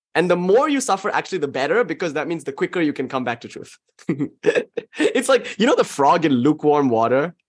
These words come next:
It's like if you put a frog, frog in boiling water, it immediately jumps out.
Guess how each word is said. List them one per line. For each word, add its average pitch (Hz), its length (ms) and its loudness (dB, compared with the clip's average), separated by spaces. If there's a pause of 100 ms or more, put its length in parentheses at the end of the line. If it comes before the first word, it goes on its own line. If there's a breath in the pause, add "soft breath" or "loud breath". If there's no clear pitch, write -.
(360)
It's 156 120 -4
like 185 140 2
if 175 80 -6
you 180 80 0
put 233 160 2
a 247 60 2
frog, 180 440 0
frog 170 240 2
in 139 140 -2
boiling 151 380 0
water, 143 260 2
it 143 140 -2
immediately 156 420 -4
jumps 123 240 -10
out. - 160 -14